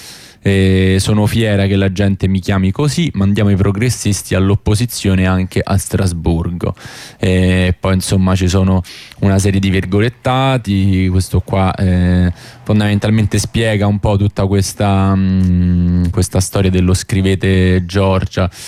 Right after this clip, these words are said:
ed è: "Mi chiamavano Pescialo-, Pe-, Pesciarola e loro sono, sono i colti", a pagina, poi prosegue a pagina tre, e per questo appunto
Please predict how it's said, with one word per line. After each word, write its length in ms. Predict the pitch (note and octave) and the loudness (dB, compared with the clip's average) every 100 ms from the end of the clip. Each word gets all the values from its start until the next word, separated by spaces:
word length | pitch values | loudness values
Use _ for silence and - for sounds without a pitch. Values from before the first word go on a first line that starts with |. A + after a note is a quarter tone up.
| - - | -18 -8
ed 180 | - F#2+ | -2 0
è: 220 | F#2 F2+ | 2 2
"Mi 140 | F#2 G2 | 2 2
chiamavano 420 | G#2+ G#2+ G#2 G#2 | 0 2 2 2
Pescialo-, 540 | A2+ - C3+ B2+ A#2+ - | 0 -2 -2 0 -2 -2
Pe-, 240 | A2+ E2+ | -4 -2
Pesciarola 1040 | - A2 - - B2 A#2+ A#2+ A#2+ A#2+ A#2 - - - - | -2 -2 -2 -2 -2 0 0 0 0 -2 -6 -16 -20 -6
e 300 | G#2+ G#2 G2+ | 0 2 2
loro 480 | A2+ A#2 A2+ A2 - | 2 2 2 0 -2
sono, 1040 | - - G#2 G2+ G2 F#2+ F#2+ F#2+ F#2+ G2 F#2 | -6 -2 0 0 0 0 0 0 0 0 -2
sono 300 | - G2+ F#2+ | -2 0 0
i 60 | |
colti", 600 | - F2+ F2 F2 - F2+ | 0 0 0 -2 -4 -6
a 140 | - F2+ | -2 -4
pagina, 760 | - F#2 F2+ - F#2 F2+ F2+ | -2 -2 -2 -2 0 2 2
poi 200 | F2+ F#2 | 2 0
prosegue 480 | F2+ F#2 F#2 F#2 F#2 - - - | 0 0 0 0 0 -2 -10 -10
a 100 | - | -8
pagina 460 | A2 F#2+ F#2 A2 A2+ | -6 -2 -2 0 0
tre, 180 | F#2+ F#2 | 0 0
e 140 | G#2 | -2
per 220 | - G#2 | -2 -4
questo 320 | - F#2+ F#2+ G#2 | -2 -2 -2 -4
appunto 460 | - F#2+ F2 F2+ | -4 -4 -2 -4